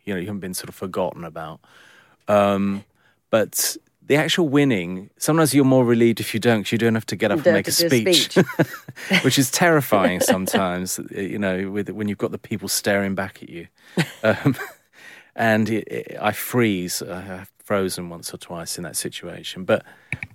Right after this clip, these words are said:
Speaker 1: it's always lovely in, in some way or other. You know, I'm not, I'm not
Speaker 2: Mm.
Speaker 1: gonna s-, say it's not a nice thing to happen.
Speaker 2: Of course,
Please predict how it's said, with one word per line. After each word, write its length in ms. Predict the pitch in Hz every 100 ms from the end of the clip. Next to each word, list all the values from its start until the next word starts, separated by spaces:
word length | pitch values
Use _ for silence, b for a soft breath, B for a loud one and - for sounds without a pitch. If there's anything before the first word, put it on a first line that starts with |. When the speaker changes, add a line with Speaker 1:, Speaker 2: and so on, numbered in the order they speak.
| _ _ _ _ _
Speaker 1:
it's 140 | 175 202
always 200 | 165 101
lovely 560 | 87 82 90 82 85 85
in, 320 | 80 87 85
in 160 | 104 101
some 260 | - 98
way 120 | 90 85
or 100 | 80
other. 240 | 71 76
You 100 | 92
know, 100 | 85
I'm 100 | 95
not, 140 | 95 -
I'm 100 | 98
not 100 | 95
Speaker 2:
Mm. 40 | -
Speaker 1:
gonna 120 | 87
s-, 200 | - -
say 260 | - - 87
it's 200 | 73 -
not 160 | 85 82
a 100 | 82 87
nice 300 | 80 80 -
thing 200 | 85 76
to 120 | -
happen. 400 | - 87 - - B B B B
Speaker 2:
Of 80 | 175
course, 260 | - 302